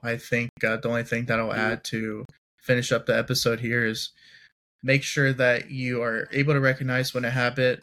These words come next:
Speaker 1: or escape is healthy or un-, unhealthy. And as we mentioned, really try to make those small steps to minimize your unhealthy escapes. E-, way easier said than done, but
Speaker 2: Mm-hmm.
Speaker 1: that constant small improvements really do add up over time. And next thing you know,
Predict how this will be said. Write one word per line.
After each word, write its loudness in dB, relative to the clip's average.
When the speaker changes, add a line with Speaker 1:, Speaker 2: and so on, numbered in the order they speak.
Speaker 1:
or 0
escape 0
is -2
healthy 2
or 0
un-, -4
unhealthy. 2
And -2
as -2
we -2
mentioned, -2
really 4
try 2
to 4
make -4
those -2
small -2
steps -2
to -6
minimize 2
your -2
unhealthy -4
escapes. -2
E-, -6
way 4
easier 2
said 0
than -4
done, -2
but 8
Speaker 2:
Mm-hmm. 6
Speaker 1:
that 4
constant 0
small 0
improvements -2
really 2
do 4
add 4
up -2
over 0
time. -2
And -2
next -4
thing 2
you 0
know, 0